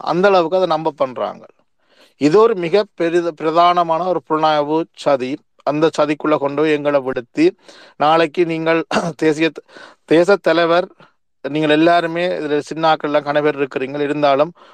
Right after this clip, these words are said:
ஒன்றே ஒன்றை புரிஞ்சு கொள்ளுங்கோ. இன்றைக்கும் முடிஞ்சா பணங்காட்டார் நீங்க இந்த குரூப்புக்கு எடுத்து போடுங்க. தேசிய தலைவர் சொன்ன ஒரே ஒரு வசனம், இந்த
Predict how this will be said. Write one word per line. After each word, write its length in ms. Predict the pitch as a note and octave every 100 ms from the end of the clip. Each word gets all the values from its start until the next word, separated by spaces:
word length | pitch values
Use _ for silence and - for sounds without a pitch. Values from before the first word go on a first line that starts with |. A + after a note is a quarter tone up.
| _
ஒன்றே 240 | C3 E3 F#3+
ஒன்றை 200 | F3 E3
புரிஞ்சு 280 | - D3+ D3
கொள்ளுங்கோ. 440 | C#3 C3 B2+ C#3+ F3 _ _ _ _ _ _
இன்றைக்கும் 420 | D#3 F3 F3 F3+ F3
முடிஞ்சா 420 | D#3 E3 F3 F3 F3+ - _
பணங்காட்டார் 520 | D#3 D#3 D#3+ D3+ D#3+
நீங்க 160 | D#3 D#3
இந்த 120 | C#3+
குரூப்புக்கு 380 | C3+ D3+ C#3+ D3+
எடுத்து 180 | D3 D3
போடுங்க. 360 | - C#3 C#3 D3+
தேசிய 320 | D3+ D3 D3+
தலைவர் 400 | C3+ C3+ C#3 C3+
சொன்ன 180 | C3+ C#3
ஒரே 140 | C3+
ஒரு 160 | C#3+ C3+
வசனம், 420 | B2 - A2+ F#2+ _ _ _ _ _ _ _ _ _ - -
இந்த 200 | C#3